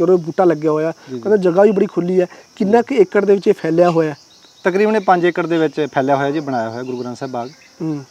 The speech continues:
Speaker 2: ਤੇ ਆਪਾਂ ਆਓ ਦਰਸ਼ਨ ਕਰਦੇ ਹਾਂ ਅੱਗੇ।
Speaker 1: ਹੂੰ।
Speaker 2: ਅਹ, ਜਿੱਦਾਂ ਪਹਿਲੇ ਪਾਤਸ਼ਾਹ
Speaker 1: ਬਿਲਕੁਲ।
Speaker 2: ਗੁਰੂ ਨਾਨਕ ਪਾਤਸ਼ਾਹ ਨੇ ਸਮਝਾਉਣਾ ਕੀਤਾ ਜੀ।
Speaker 1: ਹਾਂ।
Speaker 2: "ਕੋਕਿਲ ਹੋਵਾਂ ਅੰਬ ਬਸਾਂ।"
Speaker 1: ਅੰਬ, ਬਿਲਕੁਲ।
Speaker 2: "ਸਹਿਜ ਸ਼ਬਦ ਵਿਚਾਰ।"
Speaker 1: ਜੀ।
Speaker 2: ਪਾਤਸ਼ਾਹ ਕਹਿੰਦੇ ਸਹਿਜ ਦੇ ਨਾਲ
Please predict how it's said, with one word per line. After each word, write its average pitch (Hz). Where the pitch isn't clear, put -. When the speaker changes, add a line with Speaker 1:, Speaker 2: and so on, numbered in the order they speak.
Speaker 2:
ਤੇ 117
ਆਪਾਂ 123
ਆਓ 127
ਦਰਸ਼ਨ 127
ਕਰਦੇ 143
ਹਾਂ 151
ਅੱਗੇ। 151
Speaker 1:
ਹੂੰ। 170
Speaker 2:
ਅਹ, 127
ਜਿੱਦਾਂ 135
ਪਹਿਲੇ 160
ਪਾਤਸ਼ਾਹ 135
Speaker 1:
ਬਿਲਕੁਲ। 180
Speaker 2:
ਗੁਰੂ 156
ਨਾਨਕ 147
ਪਾਤਸ਼ਾਹ 151
ਨੇ 156
ਸਮਝਾਉਣਾ 165
ਕੀਤਾ 139
ਜੀ। 156
Speaker 1:
ਹਾਂ। 170
Speaker 2:
"ਕੋਕਿਲ 180
ਹੋਵਾਂ 165
ਅੰਬ 156
ਬਸਾਂ।" 151
Speaker 1:
ਅੰਬ, 190
ਬਿਲਕੁਲ। 175
Speaker 2:
"ਸਹਿਜ 196
ਸ਼ਬਦ 156
ਵਿਚਾਰ।" 135
Speaker 1:
ਜੀ। 180
Speaker 2:
ਪਾਤਸ਼ਾਹ 175
ਕਹਿੰਦੇ 202
ਸਹਿਜ 196
ਦੇ 202
ਨਾਲ 139